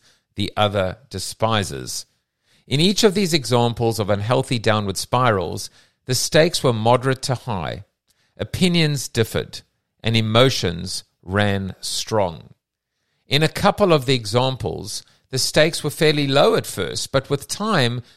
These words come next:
and growing emotions, the relationship soured and quality of life suffered, driving the stakes up. There is hope.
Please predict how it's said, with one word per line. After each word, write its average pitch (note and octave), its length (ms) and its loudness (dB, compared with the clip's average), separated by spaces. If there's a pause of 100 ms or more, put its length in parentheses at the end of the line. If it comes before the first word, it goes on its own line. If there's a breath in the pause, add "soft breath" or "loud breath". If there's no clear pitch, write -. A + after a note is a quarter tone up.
(140 soft breath)
and A#2+ 200 -4
growing D3+ 440 4
emotions, A#2 800 0 (240 soft breath)
the A2+ 100 -2
relationship A#2 680 2
soured G#2 640 0 (380)
and A2 200 -8
quality D#3+ 480 0
of A2+ 140 0
life G#2+ 320 0
suffered, - 580 -4 (420)
driving G#2 680 2 (380)
the G2 80 -6
stakes - 480 -2
up. E2+ 280 0 (920)
There C#3 180 4
is C#3+ 240 0
hope. - 380 0